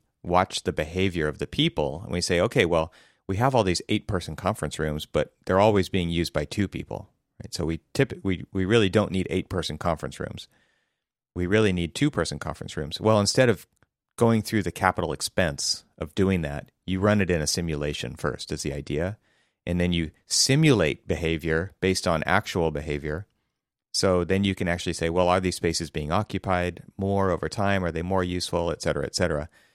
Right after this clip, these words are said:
And then if it proves to, in there, in the digital world, to be like, "Yeah, that seems like it works. Okay, now we can validate whether it's gonna work in the physical world. Let's go now build it out and spend the money to do it because it worked."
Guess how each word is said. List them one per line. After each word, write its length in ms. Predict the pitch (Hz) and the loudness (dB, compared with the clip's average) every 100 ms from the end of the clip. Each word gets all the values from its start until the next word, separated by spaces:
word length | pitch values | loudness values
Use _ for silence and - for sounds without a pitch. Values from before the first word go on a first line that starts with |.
| _ _ - | _ _ -4
And 140 | 98 | 2
then 140 | 110 107 | 4 4
if 120 | 92 | 2
it 120 | 95 | -2
proves 380 | - 117 113 - | 0 2 2 -2
to, 160 | - 110 - | -6 -10 -2
in 200 | 95 90 | 0 4
there, 280 | 101 92 | 4 4
in 140 | 87 90 | 4 0
the 100 | 82 | 0
digital 320 | 98 92 92 | -2 0 0
world, 220 | 82 78 | 0 -2
to 80 | 82 | -2
be 120 | 85 | -4
like, 180 | 80 78 - | -2 -4 -8
"Yeah, 240 | 117 143 - _ _ _ _ - | -6 -4 -6 _ _ _ _ 0
that 240 | 95 - | 2 2
seems 280 | - 101 95 | 0 0 0
like 160 | 87 - | -2 -2
it 80 | |
works. 300 | 90 110 - | 2 2 2
Okay, 160 | 92 90 | -2 -2
now 320 | 87 92 101 | 0 2 4
we 120 | 98 | 2
can 360 | 92 92 80 80 _ - _ _ _ - | 0 -2 -4 -8 _ -20 _ _ _ -8
validate 640 | 85 80 82 82 73 67 _ - | 0 2 4 0 -2 -6 _ -2
whether 240 | 85 80 | 0 0
it's 120 | 73 | -4
gonna 180 | - 80 | -4 -4
work 240 | 76 76 80 | -2 -4 -6
in 80 | |
the 60 | 78 | -10
physical 380 | - 98 110 98 | -4 -2 0 2
world. 180 | 92 90 | 2 0
Let's 140 | 85 | -2
go 120 | 92 | -2
now 260 | 82 82 80 | -2 0 -2
build 340 | - 82 76 | 0 -2 0
it 100 | 71 | -2
out 180 | 71 69 | -4 -6
and 100 | - | -10
spend 260 | - 76 76 | -10 -8 -8
the 20 | |
money 240 | 76 73 76 | -8 -8 -10
to 120 | - | -14
do 240 | 73 78 71 | -10 -8 -8
it 100 | - | -8
because 300 | - - 67 | -12 -12 -12
it 120 | 55 | -10
worked." 320 | - - _ | -10 -12 _